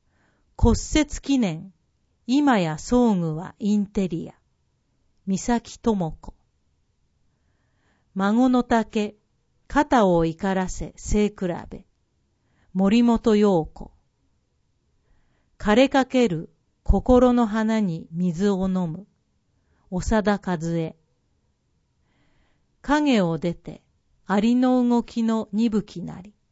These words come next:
久保田育子。新緑のカーテンのよう昇る霧。山本孝子。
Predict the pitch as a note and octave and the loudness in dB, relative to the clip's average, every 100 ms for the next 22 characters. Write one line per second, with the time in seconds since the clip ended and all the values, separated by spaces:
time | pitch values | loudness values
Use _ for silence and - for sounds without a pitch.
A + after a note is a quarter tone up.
0 | _ _ _ _ _ _ - C4 B3 F#3 | _ _ _ _ _ _ -2 2 2 0
1 | E3 E3 E3+ - - - _ _ _ _ | -4 -6 -8 -16 -18 -20 _ _ _ _
2 | _ _ _ _ _ _ _ _ _ _ | _ _ _ _ _ _ _ _ _ _
3 | _ - - C4+ C#4+ C#4 C4+ C4+ C4 B3+ | _ -12 -2 0 2 2 2 0 0 0
4 | B3 - _ - D4 C#4+ - F#3+ F3 E3 | -2 -6 _ -4 0 0 0 -4 -2 -4
5 | E3 E3+ F3+ D#3 F3+ F3 F3+ F#3 F#3+ F#3 | -4 -2 -2 -4 -8 -4 -2 0 -2 -4
6 | - - F3 E3 - _ _ _ _ _ | -8 -8 -6 -6 -12 _ _ _ _ _
7 | _ G3 G3+ A3+ A#3 A3+ A3+ G#3+ G#3 G3+ | _ 0 2 4 4 2 -2 -2 -4 -6
8 | D#3+ - | -14 -14